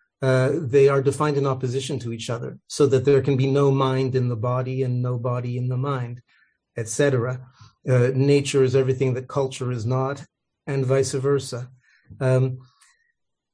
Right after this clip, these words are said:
in indigenous Amazonian concepts, anyway, it's, it's a lot, it is more, uh, nuanced, and there's always a little bit of dark in the white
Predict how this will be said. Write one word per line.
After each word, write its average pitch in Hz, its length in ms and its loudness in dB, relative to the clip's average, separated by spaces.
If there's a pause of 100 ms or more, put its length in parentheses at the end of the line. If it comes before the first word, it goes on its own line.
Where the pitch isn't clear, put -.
(100)
in 175 440 -2 (500)
indigenous 151 500 2
Amazonian 131 580 -2
concepts, 113 520 -8
anyway, 127 400 -2
it's, 127 240 -8
it's 127 240 -6
a 107 80 -4
lot, 139 460 -2
it 123 180 -6
is 135 420 -2
more, 110 560 -6
uh, 113 440 -12 (120)
nuanced, 120 760 -2 (120)
and 120 480 -2
there's 123 200 2
always 143 260 2
a 135 60 -2
little 131 340 4
bit 123 520 -2
of 117 340 -8
dark 120 420 -2 (100)
in 123 280 0
the 117 100 -4
white 117 580 -6